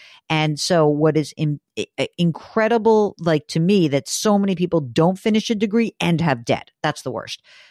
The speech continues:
So as Mark said, if you have higher earnings, like from a stem degree, that's fine. Keep that total borrowing under what your first year's salary will be.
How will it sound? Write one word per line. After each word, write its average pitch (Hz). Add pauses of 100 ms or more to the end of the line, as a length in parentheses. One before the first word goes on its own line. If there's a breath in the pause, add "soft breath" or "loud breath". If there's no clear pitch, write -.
So 185
as 170
Mark 196
said, 147
if -
you 143
have 131
higher 156
earnings, 151
like 139
from 127
a 117
stem 175
degree, 160
that's 117
fine. 160
Keep 214
that 156
total 170
borrowing 143
under 143
what 139
your 131
first -
year's 156
salary 147
will 120 (160)
be. 180